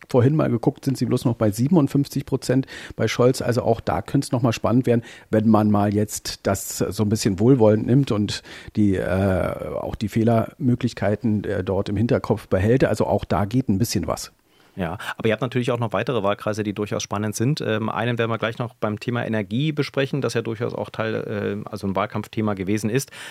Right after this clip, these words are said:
Speaker 2: Aber ihr habt, äh, gerade auch mit Blick auf die A F D in Brandenburg, die ja dort radikaler auftritt als zum Beispiel in Berlin, ähm, auch durchaus Wahlkreise, wo A-F-D-Kandidaten antreten, die schon für, ich sag mal, Schlagzeilen gesorgt haben. Ich denk da zum Beispiel eben an Brandenburg an der Havel mit Jüterburgs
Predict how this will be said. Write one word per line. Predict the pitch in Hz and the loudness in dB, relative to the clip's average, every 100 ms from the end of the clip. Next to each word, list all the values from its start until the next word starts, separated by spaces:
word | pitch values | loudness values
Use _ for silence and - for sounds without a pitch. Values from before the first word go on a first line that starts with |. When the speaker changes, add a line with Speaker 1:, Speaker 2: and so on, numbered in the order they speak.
| - - | -14 -6
Speaker 2:
Aber | 117 123 - | 0 0 0
ihr | 127 113 | -2 -2
habt, | 139 - | -4 -4
äh, | - 117 | -2 0
gerade | 110 143 | 0 0
auch | 135 | -2
mit | 123 | -4
Blick | 135 127 | -2 -4
auf | 113 | -4
die | 123 | -4
A | - 104 | -2 -2
F | - | -2
D | 117 | -2
in | 139 | 0
Brandenburg, | 123 131 131 131 120 | -2 -2 -2 -2 -4
die | 120 | -2
ja | 104 101 101 - | 0 -2 -4 -4
dort | 101 110 104 | -4 -4 -4
radikaler | 98 101 95 120 101 | -4 -4 -4 -2 -2
auftritt | 92 - | -6 -8
als | - - | -8 -8
zum | - | -6
Beispiel | 95 - 104 | -6 -6 -4
in | |
Berlin, | 95 92 113 120 - - - - | -4 -2 -4 -4 -12 -18 -10 -2
ähm, | 110 110 | 0 0
auch | - 107 | -2 -4
durchaus | 123 123 - 107 | -2 -2 -2 0
Wahlkreise, | 104 120 - 120 113 | 0 0 -2 -2 -4
wo | 104 110 113 | -2 0 0
A-F-D-Kandidaten | 107 107 - 113 - 123 113 107 117 | -2 -4 -2 -4 -2 -2 -2 -2 -4
antreten, | 117 113 - 117 107 | -4 -4 -4 -4 -4
die | 110 | -4
schon | - 117 | -2 -4
für, | - 117 113 | -2 0 0
ich | - | 0
sag | - 113 | -4 -4
mal, | 123 | -2
Schlagzeilen | - 120 - 101 90 | -2 -4 -4 -4 -4
gesorgt | 82 90 95 - | -4 -4 -4 -4
haben. | 113 | -6
Ich | 101 | -4
denk | 104 101 | -4 -2
da | 104 101 - - - _ | -2 -2 -10 -20 -20 _
zum | - 101 | -6 -2
Beispiel | 98 - 110 | -2 -2 -6
eben | 85 95 98 107 | -4 -4 -6 -6
an | 101 95 | -6 -4
Brandenburg | 92 98 101 | -4 -6 -6
an | 104 | -4
der | 95 | -4
Havel | 92 95 101 | -4 -6 -4
mit | 95 95 - - | -6 -6 -10 -6
Jüterburgs | 127 135 - 80 - | -2 -2 -4 -8 -12